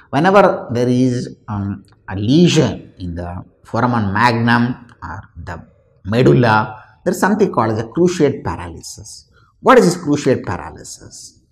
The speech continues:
See here in the low part of the medulla, these are the arm fibers. They decussate at a higher level to the opposite side, corticospinal tract. They are decussating at a higher level here. Okay. But the leg fibers you see, they are decussating at a lower level.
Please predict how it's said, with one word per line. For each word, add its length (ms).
See 280
here 300
in 100
the 80
low 200
part 200
of 80
the 320
medulla, 640
these 120
are 100
the 140
arm 300
fibers. 480
They 120
decussate 540
at 140
a 60
higher 320
level 460
to 80
the 80
opposite 460
side, 240
corticospinal 760
tract. 340
They 120
are 40
decussating 540
at 120
a 60
higher 280
level 420
here. 260
Okay. 420
But 300
the 60
leg 260
fibers 400
you 80
see, 340
they 120
are 80
decussating 580
at 140
a 40
lower 460
level. 400